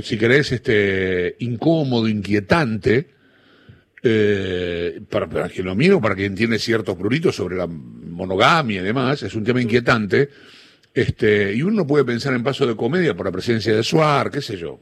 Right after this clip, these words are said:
Speaker 1: porque Su-, Suar es un excelente comediante, pero la verdad es que, este, si,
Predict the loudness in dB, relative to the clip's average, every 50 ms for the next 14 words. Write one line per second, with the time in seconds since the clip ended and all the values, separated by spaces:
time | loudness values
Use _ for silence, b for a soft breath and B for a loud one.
0 | _ -16 -14 -10 -10 -10 -8 -6 -6 -6 -6 -4 -2 -2 0 0 0 -2 -4 -6
1 | -6 -6 -6 -4 -2 -2 0 0 0 2 2 2 2 2 2 0 0 0 0 0
2 | 0 -2 B B B B B B B B B B B B _ 2 4 4 4 4
3 | 2 2 2 2 0 0 0 -2 0 2 4 4 4 4 2 -2 -4 -4 -8 -6
4 | -2 0 2 2 2 2 0 0 -2 -2 -2 -2 -2 -2 -4 -4 -6 -8 -8 -6
5 | -6 -4 -4 -4 -4 -4 -6 -6 -8 -10